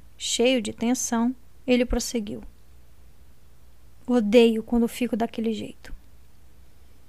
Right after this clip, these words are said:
Daphne inclinou a cabeça ligeiramente para o lado e franziu a testa.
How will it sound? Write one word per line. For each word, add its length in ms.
Daphne 500
inclinou 380
a 80
cabeça 480
ligeiramente 720
para 220
o 80
lado 260
e 40
franziu 400
a 80
testa. 520